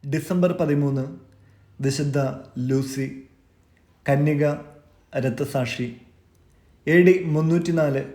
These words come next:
കാലഘട്ടം. സിസിലിയിലെ പ്രധാന നഗരമായ സിറാക്കൂസിൽ ഒരു കുലീന കുടുംബത്തിൽ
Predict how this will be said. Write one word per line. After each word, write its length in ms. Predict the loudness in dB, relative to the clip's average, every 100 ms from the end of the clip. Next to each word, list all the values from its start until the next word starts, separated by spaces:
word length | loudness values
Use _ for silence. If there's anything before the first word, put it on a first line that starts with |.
| -6
കാലഘട്ടം. 480 | -2 0 -2 -2 -4 -8 -20 _ _ _ _ _ _ _ _ _ _ _ _ _ _ -2
സിസിലിയിലെ 800 | 2 4 4 6 6 4 2 0
പ്രധാന 380 | 4 6 6 6
നഗരമായ 600 | 4 6 6 4 2 0
സിറാക്കൂസിൽ 840 | -2 2 4 2 2 0 2 -2 -4 -6 -16 _ _ 0
ഒരു 120 | 2
കുലീന 420 | 6 6 6 6
കുടുംബത്തിൽ 600 | 4 6 6 4 0 -2